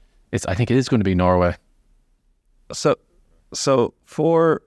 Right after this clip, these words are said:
Speaker 2: to give a little bit of an overview, uh, I've looked into kind of the, the team stats,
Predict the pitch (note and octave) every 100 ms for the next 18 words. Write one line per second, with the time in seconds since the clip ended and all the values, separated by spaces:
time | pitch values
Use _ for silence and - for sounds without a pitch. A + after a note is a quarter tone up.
0 | - D3 F3 D3+ C#3 A#2+ A#2 G2+ - G#2+
1 | G2 F2+ F2+ D#2+ - F#2+ E2+ - _ -
2 | A2 G2 G#2 G#2 - F#2 F2+ D#2 - F2+
3 | E2+ - _ - F2 - F2+ - G2 F2+
4 | E2+ - G2 E2 - -